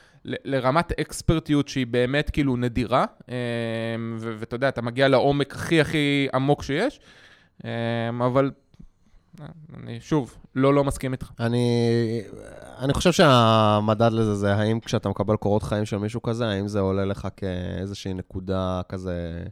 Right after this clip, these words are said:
Speaker 1: האמת שלא. אם,
Speaker 2: לא?
Speaker 1: אם, אם אתה שואל אותי את זה, אז התשובה
Speaker 2: מישהו
Speaker 1: היא
Speaker 2: שהיה חמש עשרה שנה באותו מקום, זה לא כזה, אתה
Speaker 1: ל-
Speaker 2: אומר? זה לא כזה גורם לך לאיזה ספק קטן?
Speaker 1: ממש, ממש לא. אם אני רואה מישהו שהיה חמש עשרה שנה באותו מקום, ו-, אה, אתה יודע,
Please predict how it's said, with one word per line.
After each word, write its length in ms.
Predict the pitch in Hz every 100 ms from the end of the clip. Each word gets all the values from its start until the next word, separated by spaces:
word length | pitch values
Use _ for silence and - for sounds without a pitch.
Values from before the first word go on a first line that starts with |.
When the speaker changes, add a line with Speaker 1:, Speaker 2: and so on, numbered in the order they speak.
| -
Speaker 1:
האמת 320 | 120 127 151
שלא. 280 | 147 131 120 - _ -
אם, 100 | -
Speaker 2:
לא? 100 | 160
Speaker 1:
אם, 120 | 156 165
אם 140 | 170
אתה 120 | 165
שואל 200 | 151 156
אותי 220 | 156 143 127
את 60 |
זה, 140 | 113 180
אז 100 | 151
התשובה 200 | - 131
Speaker 2:
מישהו 100 | 147
Speaker 1:
היא 60 |
Speaker 2:
שהיה 140 | 135 127
חמש 180 | 135 123
עשרה 160 | 123
שנה 180 | 117 113
באותו 220 | 110 110
מקום, 260 | 113 - 113
זה 100 | 104
לא 120 | 110
כזה, 260 | - 127 131
אתה 140 | 123
Speaker 1:
ל- 40 | 127
Speaker 2:
אומר? 280 | 127 127 120 104 - - - -
זה 180 | - 117
לא 80 | 123
כזה 160 | 156 139
גורם 180 | 135 135
לך 100 | 139
לאיזה 220 | 120 110
ספק 320 | - - 131
קטן? 260 | 127 - 135
Speaker 1:
ממש, 460 | 127 123 131 143 147
ממש 340 | 131 123 -
לא. 120 | 117
אם 100 | 113
אני 100 | 120
רואה 180 | 123 151
מישהו 220 | 160 160
שהיה 160 | 160 139
חמש 220 | - 135
עשרה 160 | 147 151
שנה 180 | 139
באותו 220 | 135 131 131
מקום, 400 | 127 123 107 90 -
ו-, 160 | 107
אה, 280 | 120 113 - 117 110 107
אתה 80 | 107
יודע, 220 | 123 135